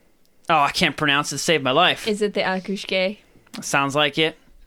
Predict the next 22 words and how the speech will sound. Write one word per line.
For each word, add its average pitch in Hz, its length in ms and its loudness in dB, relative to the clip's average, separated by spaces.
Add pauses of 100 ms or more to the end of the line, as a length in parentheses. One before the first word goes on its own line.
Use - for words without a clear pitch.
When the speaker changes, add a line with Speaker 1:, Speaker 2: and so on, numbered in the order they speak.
(120)
Speaker 1:
Mouthful, 151 580 0
if 131 100 2
you 151 60 2
Speaker 2:
Man. 147 100 4
Speaker 1:
ask 143 140 -2
me. 160 300 2
Speaker 2:
Where 233 200 0
does 339 180 -4
he 339 160 -2
live? 262 600 -2 (880)
Speaker 1:
Oh, 196 180 6
it - 20 2
was 175 160 0
a - 40 -8
tower 170 360 2
down 160 200 2
at 131 60 -4
the 156 100 -2
end 147 120 0
of 135 60 -2
the 131 280 2
dock. 131 440 0